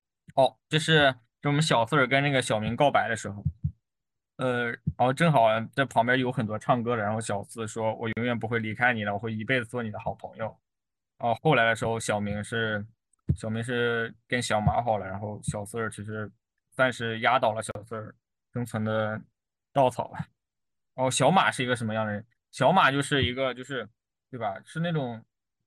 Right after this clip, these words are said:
对吧？兄弟如手足，女人如衣服的那种人，就是，嗯，就是 miss 嘛，就是，就是，就他就是这样的人。对待女孩就是，女孩就是女孩，反正就是不是最重要的。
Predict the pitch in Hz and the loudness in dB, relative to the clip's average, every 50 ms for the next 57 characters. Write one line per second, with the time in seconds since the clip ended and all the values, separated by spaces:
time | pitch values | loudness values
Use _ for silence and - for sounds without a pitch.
0 | _ _ _ _ _ _ 127 113 110 101 107 - - 170 180 175 175 156 131 135 | _ _ _ _ _ _ -8 -6 -4 -4 -4 -6 -6 -4 -4 -2 -2 -2 -2 -2
1 | 147 156 156 131 117 110 113 117 120 120 123 127 120 113 110 120 123 127 127 131 | -4 -4 -6 -6 -6 -6 -8 -10 -10 -8 -6 -6 -6 -6 -6 -8 -8 -8 -6 -6
2 | 139 139 - - 120 117 113 110 110 104 101 95 - - - - 120 120 120 113 | -6 -8 -8 -10 -10 -10 -10 -10 -10 -12 -12 -14 -16 -18 -20 -18 -14 -12 -12 -14
3 | _ _ _ _ - 143 151 151 139 - _ _ 143 135 135 131 127 127 135 143 | _ _ _ _ -8 -6 -4 -4 -6 -8 _ _ -10 -8 -8 -8 -6 -6 -4 -4
4 | 156 156 - 135 120 110 107 107 107 107 113 110 104 98 113 104 110 104 101 - | -4 -6 -6 -6 -6 -6 -8 -8 -10 -12 -12 -12 -12 -14 -14 -16 -16 -16 -18 -20
5 | _ _ _ _ _ - - _ _ - 123 117 127 127 131 127 120 123 107 131 | _ _ _ _ _ -18 -18 _ _ -14 -12 -10 -8 -8 -8 -8 -8 -8 -6 -4
6 | 123 120 107 101 95 87 - - _ _ _ _ - 135 - 147 143 127 110 104 | -2 -2 -2 -4 -6 -10 -14 -18 _ _ _ _ -4 -2 0 0 0 -2 -4 -4
7 | 107 113 113 120 120 123 120 110 101 - _ _ _ _ _ _ - 131 120 117 | -4 -6 -6 -8 -10 -8 -8 -8 -8 -12 _ _ _ _ _ _ -12 -10 -6 -4
8 | 120 127 135 147 143 135 120 110 98 98 101 104 107 - 110 107 107 107 110 113 | -4 -4 -2 -2 -4 -4 -6 -8 -6 -6 -6 -6 -4 -6 -6 -8 -8 -8 -12 -12
9 | 117 110 - 113 104 113 113 120 113 117 117 110 104 104 110 | -14 -14 -14 -14 -14 -14 -12 -12 -10 -8 -6 -4 -4 -6 -6